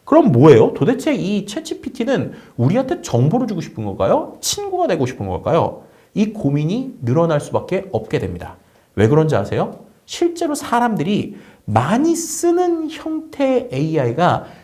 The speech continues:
결국엔 이러한 컴패니언 서비스들이었다라는 겁니다. 자, 우리나라에서 실제로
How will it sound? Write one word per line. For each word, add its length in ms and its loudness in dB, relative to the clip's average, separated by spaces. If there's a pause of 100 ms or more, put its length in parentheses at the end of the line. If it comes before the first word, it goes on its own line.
(120)
결국엔 580 4
이러한 520 -2
컴패니언 720 -6
서비스들이었다라는 1300 0
겁니다. 380 -4 (420)
자, 120 -2
우리나라에서 680 6
실제로 840 2